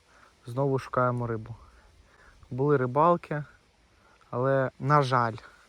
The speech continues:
без рибні контенту дуже мало, щоб зробити відео, все в шорцах.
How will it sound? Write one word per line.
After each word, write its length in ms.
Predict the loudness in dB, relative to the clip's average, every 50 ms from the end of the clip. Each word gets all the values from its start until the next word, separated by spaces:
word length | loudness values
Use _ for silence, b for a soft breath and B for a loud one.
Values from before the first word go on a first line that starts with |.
| B B B B B B B B B B _
без 260 | -4 -2 -2 0 0 -2
рибні 420 | -4 -2 -2 -2 -2 -2 -4 -4
контенту 500 | -4 -6 -6 -4 -4 -4 -6 -6 -10 -8
дуже 240 | -6 -6 -6 -6 -6
мало, 360 | -6 -4 -2 -2 -2 -2 -2
щоб 200 | -6 -8 -14 -10
зробити 420 | -10 -8 -6 -6 -6 -6 -6 -8
відео, 420 | -8 -6 -6 -4 -4 -4 -4 -4 -6
все 260 | -8 -10 -10 -8 -10
в 80 | -10 -10
шорцах. 640 | -8 -4 -4 -2 -2 -4 -6 -8 -10 -10 -10 -18